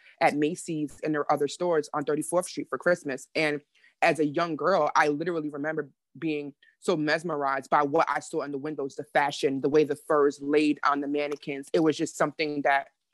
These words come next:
was embedded in me, and I didn't even realize it at the moment.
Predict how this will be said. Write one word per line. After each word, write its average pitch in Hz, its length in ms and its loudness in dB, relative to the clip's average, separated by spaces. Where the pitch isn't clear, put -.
was 160 320 2
embedded 160 440 2
in 143 160 -4
me, 139 140 -4
and 147 100 -2
I 151 60 0
didn't 160 200 -4
even 143 160 -6
realize 143 360 -2
it 156 80 -10
at 143 160 -4
the 139 80 -6
moment. 147 460 -6